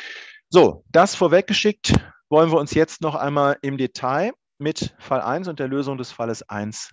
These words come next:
beschäftigen. Sie erinnern sich an den Sachverhalt, die L hat beim E eine Waschmaschine für fünfhundert Euro gekauft und es wurde vereinbart, dass der E die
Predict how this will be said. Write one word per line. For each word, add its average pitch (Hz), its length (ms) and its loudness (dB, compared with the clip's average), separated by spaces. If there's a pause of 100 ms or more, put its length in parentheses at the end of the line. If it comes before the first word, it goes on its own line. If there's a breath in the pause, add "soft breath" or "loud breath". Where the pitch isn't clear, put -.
beschäftigen. 87 580 -6 (400 loud breath)
Sie 135 120 4
erinnern 160 260 6
sich 156 180 -2
an 131 80 -2
den 120 160 -2
Sachverhalt, 165 720 -2
die 135 220 -6
L 143 280 -2
hat - 460 -10
beim 117 300 -4
E 139 180 -2
eine 117 240 -6
Waschmaschine 147 640 -6
für 127 200 -6
fünfhundert 113 640 -6
Euro 175 420 2 (400 loud breath)
gekauft 143 520 -4
und 123 440 -8
es - 140 -14
wurde 123 140 2
vereinbart, 127 580 -2
dass 113 160 -6
der 110 220 -6
E 123 260 -4 (380 soft breath)
die 117 280 -6